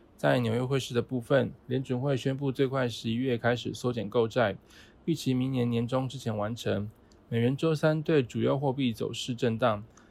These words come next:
恒大地产宣布将支付债券利息后，澳币、人民币等对风险敏感的货币攀高。Fed 周三按兵不动，但为缩减购债铺路，并暗示可能比预期更快升息。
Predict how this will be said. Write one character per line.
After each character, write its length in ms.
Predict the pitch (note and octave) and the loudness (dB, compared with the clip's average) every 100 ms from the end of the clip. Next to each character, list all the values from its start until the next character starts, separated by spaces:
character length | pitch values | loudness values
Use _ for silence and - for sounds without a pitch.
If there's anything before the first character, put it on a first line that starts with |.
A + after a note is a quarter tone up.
| - - | -20 -4
恒 180 | B2+ | 0
大 120 | D3+ D#3+ | 2 4
地 140 | E3 | 2
产 220 | B2+ A2 | 2 -2
宣 200 | A2 C#3 | 0 -2
布 160 | C#3+ C#3 | 0 -2
将 320 | A#2+ C3+ C3+ | 0 2 0
支 220 | - C3+ | -2 -4
付 160 | C#3 C3+ | -4 -2
债 140 | C3+ | -2
券 180 | B2+ C3 | 0 -2
利 100 | C3 | -4
息 220 | A2+ A2 | -6 -4
后， 300 | A#2 B2 G#2 - - | 0 2 0 -4 0
澳 140 | B2+ | 0
币、 220 | B2 B2+ | 2 -2
人 140 | G#2+ A#2 | -2 -2
民 160 | A#2+ | -2
币 260 | B2 A#2+ G2+ - | -2 -4 -4 -2
等 240 | G#2 - - | -2 -2 0
对 180 | C3+ A#2 | 4 4
风 200 | C3+ C3+ | 2 -4
险 160 | A2+ | -4
敏 180 | G#2 A#2+ | -4 -4
感 180 | A2+ G2 | -2 -2
的 120 | G2+ | -4
货 180 | G#2+ A#2 | -2 -2
币 140 | A#2+ | 0
攀 200 | A2+ A2 | 0 -2
高。 280 | A2 A#2 A#2+ - - - - - - | 2 2 2 -4 -20 -20 -20 -20 -4
Fed 320 | - D3 B2 | 2 6 6
周 180 | A2+ C3+ | 6 2
三 360 | B2 C3+ C#3 - | 4 2 0 -2
按 160 | - B2+ | 0 0
兵 160 | B2+ A#2+ | 0 -2
不 80 | |
动， 340 | A#2 C3+ A#2 A#2+ | 0 0 0 -2
但 180 | C3+ B2+ | -2 0
为 100 | B2+ | 0
缩 200 | A#2 C3 | 0 0
减 180 | A#2+ G#2 | 0 -2
购 180 | B2 A#2+ | -2 -2
债 200 | B2 A#2 | -2 -4
铺 240 | - A#2+ | -6 -2
路， 260 | C3 A#2 G#2+ - | 0 0 -2 -2
并 100 | D3 | 0
暗 160 | C#3+ C3+ | 2 0
示 180 | C3 C#3 | 0 -4
可 180 | A#2 | -2
能 180 | A2 A2+ | -2 -2
比 180 | A2+ G#2 | -4 -4
预 160 | B2 B2 | -2 -2
期 200 | - A2 | -2 -2
更 120 | B2+ | -2
快 160 | B2 | 0
升 220 | A#2 B2+ C3 | 0 0 -2
息。 340 | - G#2+ A2+ | -6 -8 -8